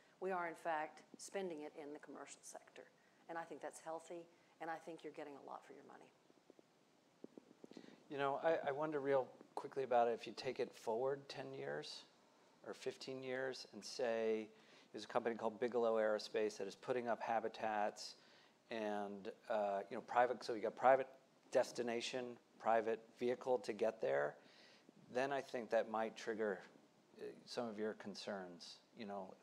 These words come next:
Speaker 2: who gets to go? How does that work? What's, you know, does it benefit the public? Uh, on the other hand, you know, this is America,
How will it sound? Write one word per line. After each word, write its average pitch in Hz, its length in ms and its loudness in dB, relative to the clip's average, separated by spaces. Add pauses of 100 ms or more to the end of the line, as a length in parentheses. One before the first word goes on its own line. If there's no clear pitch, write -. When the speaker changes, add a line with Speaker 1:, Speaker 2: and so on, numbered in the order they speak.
Speaker 2:
who 135 80 -8
gets 120 300 2
to - 140 -8
go? 104 420 0
How 113 80 0
does 117 140 2
that 110 180 0
work? 104 380 -4 (320)
What's, - 420 -2
you 127 80 -4
know, 110 160 -4
does 113 180 -2
it 117 120 -4
benefit 113 360 0
the 113 60 -4
public? 107 440 -2 (580)
Uh, 101 440 2
on 117 140 -4
the 117 120 -2
other 120 180 4
hand, 113 320 -6
you 117 60 -6
know, 107 180 -4 (180)
this 117 180 -12
is 110 360 -12 (440)
America, 107 440 -2